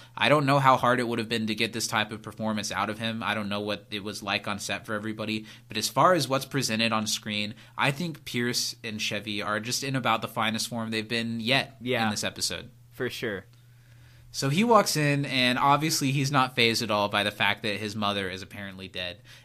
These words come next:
Speaker 1: And I love the switch in the room. Honestly, I think a lot of the cast is really on their A game for a low-key episode this week. Uh, I think all of the girls do a really great job.
Speaker 2: Yeah, for
Speaker 1: Um,
Speaker 2: sure.
Speaker 1: the way that they're all reacting to how Pierce isn't reacting.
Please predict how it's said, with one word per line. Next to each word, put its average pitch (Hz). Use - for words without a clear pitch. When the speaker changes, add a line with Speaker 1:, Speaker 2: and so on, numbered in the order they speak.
Speaker 1:
And 117
I 113
love 123
the 143
switch 131
in 117
the 107
room. 110
Honestly, 151
I 117
think 214
a 180
lot 113
of 131
the 117
cast 92
is 98
really 107
on 104
their 104
A 110
game 107
for 107
a 104
low-key 107
episode 107
this -
week. 98
Uh, 110
I 107
think 135
all 127
of 120
the 120
girls 117
do 143
a 139
really 139
great 139
job. 143
Speaker 2:
Yeah, 120
for 113
Speaker 1:
Um, 113
Speaker 2:
sure. 104
Speaker 1:
the 139
way 135
that 131
they're 131
all 123
reacting 117
to 117
how 107
Pierce 120
isn't 110
reacting. 113